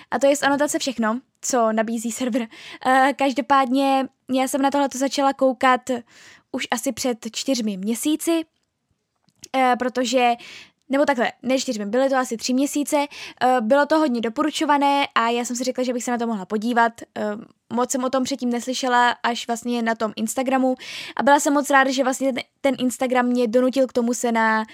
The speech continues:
eh, toto dílo podívat, protože to bylo nesmírně zajímavé. Eh, bylo velmi zajímavé nahlédnout do světa ortodoxních nebo možná i ultraortodoxních židů,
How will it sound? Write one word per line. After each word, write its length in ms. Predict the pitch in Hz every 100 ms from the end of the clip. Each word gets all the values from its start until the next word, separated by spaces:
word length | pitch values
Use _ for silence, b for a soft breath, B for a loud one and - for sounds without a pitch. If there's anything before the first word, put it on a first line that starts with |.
| B B -
eh, 100 | 233
toto 200 | 285 294
dílo 240 | 247 285
podívat, 440 | 285 254 262 214 - -
protože 320 | 247 262 262
to 80 | 247
bylo 180 | 254 254
nesmírně 540 | 262 - 262 254 262
zajímavé. 500 | 254 240 233 214 - - B B B B -
Eh, 220 | 240 240 226
bylo 260 | 285 302
velmi 380 | 254 277 294 320
zajímavé 560 | 294 285 277 269 285 277
nahlédnout 760 | 247 247 262 285 254 247 233
do 120 | 214
světa 460 | 220 240 233 233 226 -
ortodoxních 720 | 240 226 269 240 226 220 214
nebo 140 | 220 214
možná 420 | 220 226 220 208 _ _ _ _ _ -
i 120 | 214 _ _
ultraortodoxních 1120 | 247 254 254 233 214 220 208 202 - 220 233
židů, 320 | 220 208 190